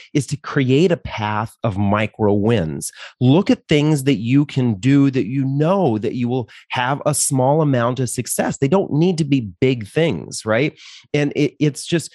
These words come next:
creating those micro wins on a regular basis every week.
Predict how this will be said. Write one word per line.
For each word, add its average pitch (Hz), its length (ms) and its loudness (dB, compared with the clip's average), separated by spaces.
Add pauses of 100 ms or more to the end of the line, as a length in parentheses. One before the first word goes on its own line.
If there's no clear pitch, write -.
(140)
creating 160 600 2
those 131 240 2
micro 127 500 0
wins 120 480 0
on 120 180 0
a 117 60 2
regular 135 480 0
basis 135 600 -2
every 151 460 0
week. 131 460 0